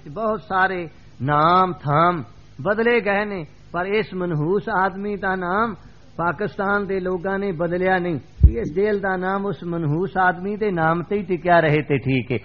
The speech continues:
ਪਿਆਲਾ ਖੋ ਸ੍ਰੀ ਵਾਹਿਗੁਰੂ। ਬੇਨਤੀ ਕੀਤੀ ਜਾ ਰਹੀ ਸੀ, ਉਹਨੇ ਜ਼ਿਕਰੀਆ ਖਾਨ ਬਹਾਦਰ ਦੇ ਪਾਸ ਪ੍ਰਤੱਗਿਆ ਕੀਤੀ ਤੇ ਇਹ ਲਫ਼ਜ਼ ਵੀ ਕਹੇ, ਅਖੇ ਇੱਕ ਖੱਤਰੀ ਨੇ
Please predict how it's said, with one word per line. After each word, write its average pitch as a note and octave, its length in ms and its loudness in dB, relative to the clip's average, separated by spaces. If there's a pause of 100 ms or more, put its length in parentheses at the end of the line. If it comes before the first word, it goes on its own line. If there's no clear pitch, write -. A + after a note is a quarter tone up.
(140)
ਪਿਆਲਾ E3 340 8
ਖੋ F3 260 4 (840)
ਸ੍ਰੀ A2+ 360 -4
ਵਾਹਿਗੁਰੂ। - 280 -14 (340)
ਬੇਨਤੀ G3 400 -4
ਕੀਤੀ F#3+ 360 -8
ਜਾ E3+ 220 -8
ਰਹੀ D3+ 200 -10
ਸੀ, B2+ 220 -16 (400)
ਉਹਨੇ G#3+ 400 -2
ਜ਼ਿਕਰੀਆ G3+ 420 -6
ਖਾਨ F#3 360 -4
ਬਹਾਦਰ G3+ 420 -6
ਦੇ G3 200 -10
ਪਾਸ F3+ 560 -2
ਪ੍ਰਤੱਗਿਆ F#3 540 -4
ਕੀਤੀ E3+ 500 -10 (480)
ਤੇ E3 60 -8
ਇਹ G#3+ 300 0
ਲਫ਼ਜ਼ F#3+ 400 -2
ਵੀ G3+ 180 -4
ਕਹੇ, D3+ 320 -4 (400)
ਅਖੇ G3 260 0
ਇੱਕ G3 220 -4
ਖੱਤਰੀ G3 460 -2
ਨੇ G3 240 -8